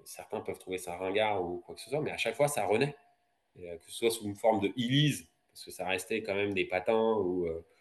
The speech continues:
ou, euh, de, de trucs électriques, là, euh, je sais pas si t'as vu, il y a un truc qui, qui casse la baraque, euh, en ce moment, euh, euh, Moonwalker, je crois. C'est, c'est, c'est, c'est,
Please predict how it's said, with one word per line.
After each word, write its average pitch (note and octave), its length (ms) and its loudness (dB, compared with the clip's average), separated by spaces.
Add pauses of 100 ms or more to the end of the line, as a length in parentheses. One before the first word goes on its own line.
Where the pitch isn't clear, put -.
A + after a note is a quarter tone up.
(320)
ou, A2+ 240 2
euh, F#2+ 160 6
de, F2+ 560 -2 (460)
de F#2+ 120 -8
trucs A#2 300 -4
électriques, A2+ 560 2
là, G2 300 6
euh, F2+ 200 0
je - 60 -8
sais - 80 -14
pas G#2 120 -4
si G2+ 160 -10
t'as G2+ 140 2
vu, A2+ 120 0
il G#2+ 60 0
y - 20 0
a F2 40 -2
un F2 180 -6
truc - 200 -14
qui, F2+ 200 -16
qui - 160 -20
casse - 220 -8
la F#2+ 100 -4
baraque, G2 400 -4
euh, E2+ 260 -6
en E2+ 120 -8
ce - 180 -16
moment, F#2+ 340 -2
euh, - 720 -20
euh, E2 240 -16
Moonwalker, G#2 640 0
je - 60 -14
crois. - 280 -12 (500)
C'est, - 220 -20 (240)
c'est, D#2+ 360 -12
c'est, D2+ 280 -18 (360)
c'est, - 380 -20